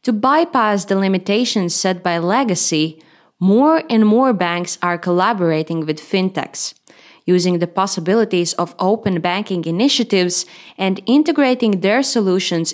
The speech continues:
into the banking inner ecosystems. This way, fintechs become the fresh blood of the banking industry that paves the way to much needed transformation. Fifth, vaccinate your team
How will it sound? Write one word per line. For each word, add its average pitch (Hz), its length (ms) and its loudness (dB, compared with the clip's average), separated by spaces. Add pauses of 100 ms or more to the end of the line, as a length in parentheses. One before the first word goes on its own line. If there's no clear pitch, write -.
into 175 220 -2
the 160 120 -2
banking 185 580 -4
inner 180 440 -2
ecosystems. 156 1040 -4 (380)
This 339 340 0
way, 196 400 0 (180)
fintechs 311 500 2
become 220 360 0
the 180 80 0
fresh 233 500 -4
blood 185 520 0
of 160 180 -6
the 170 80 -2
banking 190 600 -4
industry 175 640 -4 (440)
that - 280 -6
paves 269 360 2
the 269 100 4
way 202 320 2
to 208 180 -6
much 180 540 -2
needed 180 460 -2
transformation. 160 1000 -4 (840)
Fifth, - 580 -2 (580)
vaccinate 302 800 0
your 208 140 2
team 277 540 0